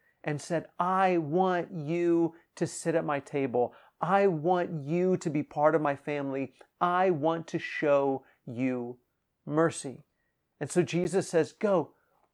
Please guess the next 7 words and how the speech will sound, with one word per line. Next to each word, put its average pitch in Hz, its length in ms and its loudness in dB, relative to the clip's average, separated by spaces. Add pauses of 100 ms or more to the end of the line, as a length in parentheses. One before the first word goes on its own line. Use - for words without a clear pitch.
(100)
learn 185 320 2
what 214 160 0
this 190 220 -2
means. 143 420 -6 (220)
I 185 420 2
desire 143 680 0
mercy, 143 680 -4